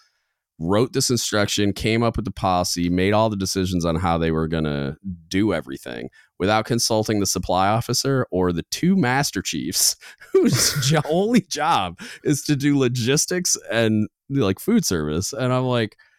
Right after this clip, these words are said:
and then I started to hear about how they were doing it, and I was like, "That's not gonna work." <laughs> Like, and now here's a, here's the twenty-seven reasons why. Um, just the brain dead plan that they had to,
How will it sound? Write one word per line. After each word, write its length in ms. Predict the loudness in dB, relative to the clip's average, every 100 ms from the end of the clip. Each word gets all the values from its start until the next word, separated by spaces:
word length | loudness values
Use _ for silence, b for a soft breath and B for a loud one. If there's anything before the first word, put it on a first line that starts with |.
| b b -2
and 240 | 0 4
then 140 | 4
I 100 | 4
started 400 | 2 2 2 2
to 80 | 0
hear 180 | 2 2
about 300 | 2 0 0
how 240 | 0 2
they 160 | 2 2
were 100 | 2
doing 320 | 0 0 0
it, 300 | 0 0 0
and 120 | -2
I 40 | -2
was 100 | -2
like, 160 | -2
"That's 300 | 0 0 0 -4
not 160 | -8
gonna 160 | -12 -8
work." 300 | -6 -4 -2 -2
<laughs> 80 |
Like, 240 | -2 -2 -2
and 80 | -2
now 100 | -2
here's 300 | 0 0 0
a, 60 | -4 -8 -16 B B
here's 160 | 0 2
the 260 | 2 0 0
twenty-seven 520 | 2 4 4 2 2 2
reasons 360 | 2 2 0
why. 500 | 0 0 0 0 -2 b b b b -8
Um, 500 | 0 2 4 2 0 0
just 220 | 0 2
the 80 | 0
brain 540 | 0 0 2 4 4
dead 240 | 2 0
plan 340 | 0 0 2 2
that 140 | 2
they 100 | 2
had 340 | 2 2 2 0
to, 180 | -4